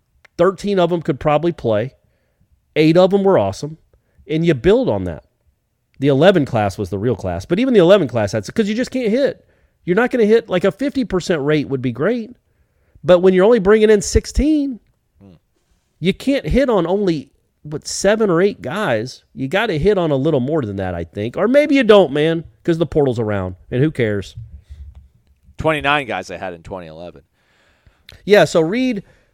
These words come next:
Speaker 1: uh, obviously we know, uh, that was the number one class in the country. Read just the first ten names.
Speaker 2: Uh, in no particular order.
Speaker 1: Oh, no, I, I thought it was gonna be in order. I, and I don't even know what the order is. I was
Speaker 2: That's
Speaker 1: just,
Speaker 2: the thing.
Speaker 1: it was
Speaker 2: I
Speaker 1: so
Speaker 2: don't, they
Speaker 1: completely
Speaker 2: don't, they
Speaker 1: random.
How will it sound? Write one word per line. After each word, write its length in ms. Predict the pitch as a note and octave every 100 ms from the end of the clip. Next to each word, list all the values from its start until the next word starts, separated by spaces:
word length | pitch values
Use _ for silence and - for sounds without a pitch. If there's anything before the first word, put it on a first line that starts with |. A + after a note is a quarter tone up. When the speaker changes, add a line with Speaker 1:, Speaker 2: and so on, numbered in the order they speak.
| _ _ -
Speaker 1:
uh, 40 | F3+ E3
obviously 380 | F#3 A3 -
we 80 | G3
know, 320 | F#3+ F#3+ F3+
uh, 460 | D3+ C#3+ B2 A#2 - _ -
that 120 | E3+
was 120 | E3
the 60 | E3
number 160 | F3+
one 120 | F3
class 320 | D#3+ D#3+ D3+ C#3+
in 40 |
the 60 | B2+
country. 440 | A#2 G2+ D#2 D2 _ _ _ _
Read 640 | C3 D3+ A#3 B3 A#3 F3 - _ _ _
just 260 | - F#3 -
the 80 | D3+
first 300 | D#3+ B2+ -
ten 260 | E3 C#3
names. 400 | A#2 F2+ D2 - - - - - _ _ _ _ _ _ _ _ _ _ _ _ _ _ _
Speaker 2:
Uh, 220 | - D#2+ F2
in 240 | B2+ C#3
no 160 | D#3 E3+
particular 540 | F3 D#3+ D#3+ D#3 C#3
order. 520 | C#3 C3+ B2 F#2 F2 _ _ -
Speaker 1:
Oh, 140 | F#3+ F#3
no, 180 | G3
I, 280 | E3+ E3+ E3+
I 40 | E3
thought 160 | F3
it 40 | D3+
was 100 | C3
gonna 160 | C#3+
be 80 | A2+
in 60 | F#2+
order. 240 | F#2+ F2+
I, 100 | F3+
and 220 | G3 F#3
I 60 | F#3+
don't 100 | F#3+
even 100 | F3+
know 80 | E3+
what 120 | D#3+
the 60 | D#3
order 260 | D#3 C#3
is. 200 | B2+ F2
I 80 | A2
was 60 | A2
Speaker 2:
That's 120 | C#3
Speaker 1:
just, 60 | C3+
Speaker 2:
the 40 |
thing. 140 | D#3 D3
Speaker 1:
it 40 |
was 80 | A2+
Speaker 2:
I 20 |
Speaker 1:
so 80 | C3+
Speaker 2:
don't, 180 | C3+ A#2
they 100 | C3+
Speaker 1:
completely 160 | C3+ A2
Speaker 2:
don't, 60 |
they 60 |
Speaker 1:
random. 80 | A2+